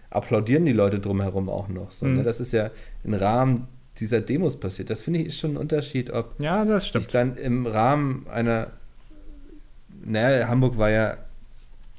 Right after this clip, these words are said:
Speaker 1: äh, würde ich sagen, im Grunde eine große, ein großer Ausnahmezustand quasi, wo sehr viele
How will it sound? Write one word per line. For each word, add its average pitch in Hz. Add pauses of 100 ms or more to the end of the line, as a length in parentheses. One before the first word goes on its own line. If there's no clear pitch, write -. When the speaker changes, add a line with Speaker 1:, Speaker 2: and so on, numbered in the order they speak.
(280)
Speaker 1:
äh, 90
würde 110
ich 113
sagen, 110
im 104
Grunde 117
eine 101
große, 107 (1600)
ein 113
großer 117
Ausnahmezustand 104
quasi, 101
wo 104
sehr 101
viele 110